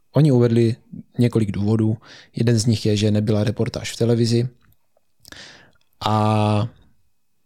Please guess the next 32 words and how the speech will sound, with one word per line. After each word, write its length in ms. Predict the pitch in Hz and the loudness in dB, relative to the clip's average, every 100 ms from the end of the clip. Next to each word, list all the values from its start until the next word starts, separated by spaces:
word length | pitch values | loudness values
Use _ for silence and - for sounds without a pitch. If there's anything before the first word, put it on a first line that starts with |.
| _ - | _ -2
další 320 | 120 - - | -2 0 -2
věc 260 | 107 101 117 | -2 -2 -2
je, 220 | 110 110 | 0 0
že 300 | 107 101 101 | 0 0 0
nevyšlo 400 | 110 110 104 107 | 0 0 -2 -2
dostatečné 560 | 110 - 107 104 110 | -2 -4 -4 -2 -2
množství 400 | 104 101 - 104 | -2 -2 -4 -8
článků 540 | 104 - - 113 113 120 | -6 -6 -2 -2 0 0
v 60 | |
regionálních 500 | 107 110 110 98 110 | -2 -2 -2 -2 -4
denících, 580 | 113 131 123 - 113 - - - - - _ - | 0 2 2 -2 -6 -8 -20 -20 -20 -20 _ -4
ale 320 | 131 135 127 | 0 2 0
tam 220 | 120 120 | 0 0
jenom 220 | 117 120 | 2 2
je 80 | 120 | 0
potřeba 240 | 120 - | -2 -2
říct, 140 | 120 117 | 0 0
že 80 | 123 | 0
to 80 | |
není 240 | 135 165 139 | 0 2 0
tím, 200 | - 123 | 0 -2
že 120 | 113 | -2
P 140 | 110 | -2
R 100 | 113 | 0
manažer 380 | 113 110 110 113 | 0 -2 -2 -2
by 80 | 113 | 0
je 60 | 117 | 0
nedo-, 220 | 110 104 - _ - - - - | 0 -2 -6 _ -12 -12 -14 -4
manažer 340 | 110 113 120 | -2 0 0
by 100 | 117 | 2
je 80 | 117 | 0
nedodával, 640 | 90 95 104 113 120 127 | -2 -4 -2 0 0 -2